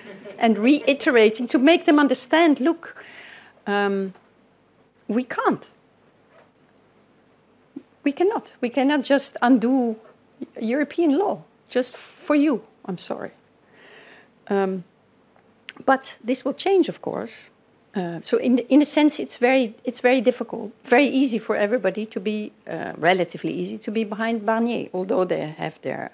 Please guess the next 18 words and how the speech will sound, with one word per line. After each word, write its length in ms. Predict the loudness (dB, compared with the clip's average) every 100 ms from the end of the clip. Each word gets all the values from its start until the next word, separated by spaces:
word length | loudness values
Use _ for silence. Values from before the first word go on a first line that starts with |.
| -16
um, 160 | -16 -12
every, 360 | -8 -8 -10 -14 _
every 220 | -6 -6
country 380 | -6 -8 -8 -10
has 180 | -10 -10
its 180 | -12 -10
own, 300 | -8 -10 -12 _ -20 -20 -20 -20 _ _ -8
um, 380 | -6 -8 -10 -16 _ _ _ -20 0
worries, 400 | 2 4 0 -8
of 120 | -18
course. 320 | -14 -14 -14 -20 -20 -20 -20 -20 _
The 60 | -6
big 360 | 0 0 -2 -4
test 320 | -4 -4 -4
will 100 | -4
be, 320 | -4 -6 -6
I 120 | -6
think, 320 | -6 -8 -8